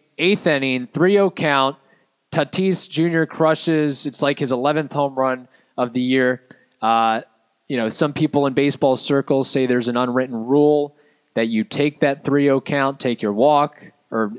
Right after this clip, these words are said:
uh, you might have to take a strike in that situation. Basically, you, you, you lay down. You, you let the pitcher get one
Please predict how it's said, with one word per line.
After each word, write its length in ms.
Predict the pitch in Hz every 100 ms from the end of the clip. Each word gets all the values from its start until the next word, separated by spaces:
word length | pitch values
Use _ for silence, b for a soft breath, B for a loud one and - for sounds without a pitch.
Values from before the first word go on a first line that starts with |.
| -
uh, 60 |
you 180 | 113 113
might 160 | 113 131
have 100 | 131
to 80 | 113
take 200 | 135 127
a 40 |
strike 360 | - 135 143 147
in 60 |
that 160 | 139 135
situation. 580 | 131 - 151 143 156 143 B B
Basically, 600 | 196 190 190 165 170 151 139
you, 240 | 151 156 160
you, 260 | 151 143 -
you 200 | 143 131
lay 280 | 139 147 135
down. 400 | 131 123 107 113
You, 120 | 131
you 180 | 175 151
let 200 | 143 -
the 60 |
pitcher 560 | 135 - 165 - 135 123 b b b b -
get 160 | 156
one 360 | 160 131 127 127